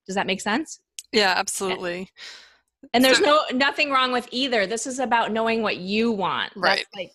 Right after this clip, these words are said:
Speaker 1: that's the main thing. And that's what Katie was saying too.
Speaker 2: Right. And so when you were doing online courses, uh,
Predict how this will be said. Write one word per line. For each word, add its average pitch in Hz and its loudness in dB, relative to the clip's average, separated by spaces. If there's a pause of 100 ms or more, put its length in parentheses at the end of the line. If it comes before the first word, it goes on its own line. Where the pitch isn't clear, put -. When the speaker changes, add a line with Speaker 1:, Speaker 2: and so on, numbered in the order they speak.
Speaker 1:
that's 202 -2
the 208 -2
main 185 -2
thing. 175 -4
And 170 -6
that's 170 -6
what 147 -10
Katie 160 -8
was - -12
saying - -18
too. - -16 (340)
Speaker 2:
Right. - 0 (160)
And 202 0
so 247 4
when 233 2
you 269 2
were 285 2
doing 220 2
online 196 2
courses, 175 0 (160)
uh, 165 2